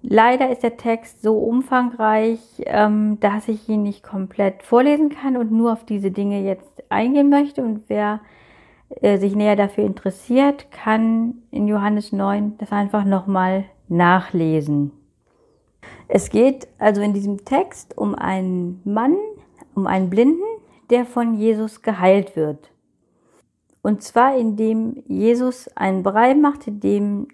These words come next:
er den Mann auf die Augen streicht. Der Mann geht zum Teich Siloa und wäscht sich und kann dadurch wieder sehen. Ja, das ist bei mir jetzt nicht so gewesen,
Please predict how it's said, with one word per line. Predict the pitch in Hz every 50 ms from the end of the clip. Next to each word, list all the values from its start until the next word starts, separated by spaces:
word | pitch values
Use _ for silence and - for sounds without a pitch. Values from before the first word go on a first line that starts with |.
| _
er | - - - 190 185
den | 190 190 190
Mann | 190 196 196
auf | - 185 185 -
die | - - -
Augen | 190 196 220 240 254
streicht. | 247 - - - - 214 214 214 214 - - _ _ -
Der | 202 196
Mann | 185 180 185 185 185 190 190 185 190 - _ - - - - - - _ _ _
geht | - 214 220 214 - - -
zum | - 196 190 180
Teich | - 196 196 185 180
Siloa | - - 185 190 208 220 233 240 240 240
und | - - 190 180 185 -
wäscht | 214 214 214 - - _
sich | - 226 220 - - -
und | - 190 202 202 196 -
kann | - - - 190 190 196 202 196 196 - _ _ _ -
dadurch | - 180 180 180 202 208 202 -
wieder | - 202 202 202 202 208 214 208
sehen. | - - - 170 185 214 202 185 180 165 160 160 - _ _ _ _ _ _ _ _ _ _ _ _ _ _ _ _ _ _ - -
Ja, | - 180 180 156 160
das | - 180 190
ist | 214 220 - -
bei | - 214 202
mir | 196 202 208 220 226 240 233 226 226 226
jetzt | 226 220 208 208 196 202 - - - _ _
nicht | 214 214 226 247 247 247 - -
so | 262 269 269
gewesen, | 269 269 269 277 285 302 311 311 320 330